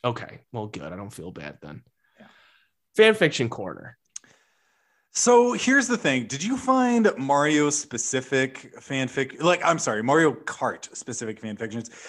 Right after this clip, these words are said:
Speaker 2: 'Cause I
Speaker 1: Uh,
Speaker 2: was dr-,
Speaker 1: I
Speaker 2: I was
Speaker 1: did.
Speaker 2: dr-, really? 'Cause I was drowning in generalized Mario fan
Speaker 1: Yeah,
Speaker 2: fiction.
Speaker 1: it, it was really hard to find
Speaker 2: Yeah,
Speaker 1: Mario Kart
Speaker 2: it
Speaker 1: ones.
Speaker 2: was. It
Speaker 1: Um,
Speaker 2: was.
Speaker 1: what I found, I, I only wrote down one that was notable in just how stupid it was.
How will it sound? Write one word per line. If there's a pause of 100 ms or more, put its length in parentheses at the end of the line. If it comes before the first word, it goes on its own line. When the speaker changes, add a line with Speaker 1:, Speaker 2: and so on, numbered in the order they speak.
(160)
Speaker 2:
'Cause
I
Speaker 1:
Uh,
Speaker 2:
was
dr-,
Speaker 1:
I
Speaker 2:
I
was
Speaker 1:
did.
Speaker 2:
dr-, (420)
really?
'Cause
I
was
drowning
in
generalized
Mario
fan
Speaker 1:
Yeah,
Speaker 2:
fiction.
Speaker 1:
it,
it
was
really
hard
to
find
Speaker 2:
Yeah,
Speaker 1:
Mario
Kart
Speaker 2:
it
Speaker 1:
ones.
Speaker 2:
was.
It
Speaker 1:
Um, (320)
Speaker 2:
was. (120)
Speaker 1:
what
I
found,
I,
I
only
wrote
down
one
that
was
notable (160)
in
just
how
stupid
it
was.